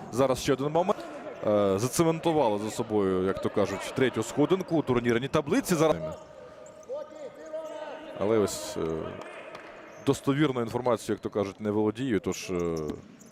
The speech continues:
не буду казати, чи є вони родичами, чи просто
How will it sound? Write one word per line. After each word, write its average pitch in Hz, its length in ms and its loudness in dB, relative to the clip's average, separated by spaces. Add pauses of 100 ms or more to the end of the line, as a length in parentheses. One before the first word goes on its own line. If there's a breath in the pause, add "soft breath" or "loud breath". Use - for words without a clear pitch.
(520)
не 107 140 0
буду 82 280 -2
казати, 82 400 -4
чи - 160 -6
є 92 120 0
вони 87 200 -2
родичами, 92 500 -2
чи - 140 -6
просто 82 580 -4